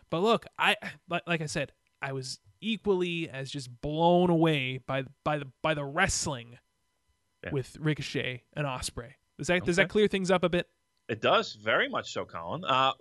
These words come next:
Speaker 2: I'm gonna give you one more, though, if you don't mind.
Speaker 1: Go ahead.
Speaker 2: Please, indulge me. House of Hor-, no. Uh,
Speaker 1: I, I, House of Horrors is,
Speaker 2: <laughs>
Speaker 1: it's one of my favorite matches
Speaker 2: I'm sure it
Speaker 1: of the
Speaker 2: is.
Speaker 1: year.
Speaker 2: Uh, uh, yes, well, e-, everyone's. Um,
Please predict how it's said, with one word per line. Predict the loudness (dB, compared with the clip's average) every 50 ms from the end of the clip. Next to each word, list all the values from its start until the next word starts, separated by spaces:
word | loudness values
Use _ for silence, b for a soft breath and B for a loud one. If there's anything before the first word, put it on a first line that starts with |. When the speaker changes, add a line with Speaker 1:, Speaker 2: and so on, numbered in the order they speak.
| -10 -8
Speaker 2:
I'm | -8
gonna | -8 -8 -8
give | -6 -6
you | -2
one | 0 0 0 0 0
more, | -2 -2 -4 -4
though, | -4 -12 -16 -16 -12
if | -4 0
you | 0
don't | 0 0 -2
mind. | -6 -10 -12 -14 _ _ _
Speaker 1:
Go | 0 2
ahead. | 2 2 0 -4 _ _ _ _ _ _ _ _
Speaker 2:
Please, | -2 -2 -2 -2 -4 -10
indulge | -4 0 0 0 0 -2 -10 _
me. | _ _ _ B B B B B B B B B B B B B B B B B _ _ _ _ _
House | -2 0 0 0 0 -4
of | -2
Hor-, | 0 0 0 0 -2
no. | -8 -12 -12 _ -10
Uh, | -2 2
Speaker 1:
I, | 2 4 4 4 4 4 2 2 2 2 2 2 0 -2 -4 -4
I, | -2 0 0 2
House | 2 2 2 2
of | 0 2
Horrors | 2 4 4 2 0 -2
is, | -2 -4 -4 -6 -4 -6 -6 -6 -8
Speaker 2:
<laughs> | -14 -14 -14 -14 -14
Speaker 1:
it's | -12 -8
one | -6 -6 -4
of | -2
my | -2 0
favorite | 2 2 2 2 0 -4
matches | -6 -6 -6 -6 -8 -10 -12 -12 -14 -16 _ _ _ _ _ -20 _ -2
Speaker 2:
I'm | 0 0 0 -2 -2
sure | -2 -2 -2 -2
it | -2
Speaker 1:
of | -2 -2
the | -4
Speaker 2:
is. | -4 -4
Speaker 1:
year. | -4 -2 0
Speaker 2:
Uh, | 2 2 2 2 0 -2 _ _ _ _
uh, | -6 -2 -2 -2 -2 -4
yes, | -4 -4 -6 -6 -6 -10 -16 -20 _ _
well, | -6 -4 -4 -2 -2
e-, | -2 0 0 2 4 2 2 2
everyone's. | 0 0 -2 -4 -8 -12 -16 _ -20 b b b b b b _ _
Um, | 0 2 2 4 2 0 -2 -4 -6 -10 -18